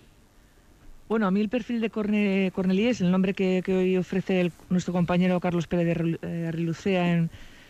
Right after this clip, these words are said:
en el Correo, mm, según los datos, y también ese matiz que, que, que comenta Joseba, me parece, no sé si idóneo o ideal, no sé cómo está ahora mismo el mercado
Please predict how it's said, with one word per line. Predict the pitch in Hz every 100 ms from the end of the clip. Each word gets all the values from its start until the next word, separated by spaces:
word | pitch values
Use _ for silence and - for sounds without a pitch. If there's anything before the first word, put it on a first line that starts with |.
| -
en | 185
el | 180
Correo, | 175 180 185 208 247 -
mm, | - - - -
según | - 165 175
los | 185 170
datos, | 202 208 190 -
y | 190
también | 190 226 233 220
ese | 196 - 220 208 190
matiz | 185 185 214 -
que, | 196 170
que, | 180 170 165 165 160
que | 165
comenta | 175 175 170 185
Joseba, | 180 202 208 247
me | 190
parece, | 160 - 226 202 175 - - - - -
no | 180
sé | 185 254
si | 240
idóneo | 208 220 226 262 302 -
o | 185
ideal, | 180 180 208 311 311
no | 185 180
sé | 190 226
cómo | 214 202
está | 208 208
ahora | 202
mismo | 202 190
el | 190
mercado | 185 180 190 180